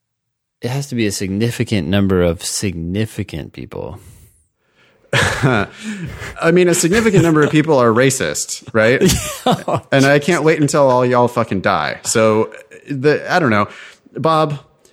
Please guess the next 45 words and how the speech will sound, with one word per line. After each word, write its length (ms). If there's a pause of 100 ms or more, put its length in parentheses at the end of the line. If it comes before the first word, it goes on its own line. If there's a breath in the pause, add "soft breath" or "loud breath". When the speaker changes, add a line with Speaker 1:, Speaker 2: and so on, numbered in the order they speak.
(260 soft breath)
Speaker 2:
I 100
would 140
encourage 460
you 80
to 60
get 180
into 320
the 120
modern 340
ages 400
and 200
just 140
start 220
using 260
one 140
space. 420 (220)
It's 140
very 500
easy 260
to 100
make 200
the 80
transition. 640
It 140
took 200
me, 380
like, 420 (460)
a 80
week 300
to 100
make 240
the 80
transition 480
when 100
I 60
finally 320
made 180
it. 160 (320 loud breath)
The 120
reason 320
why 300
you 180
don't 200
use 180
two 320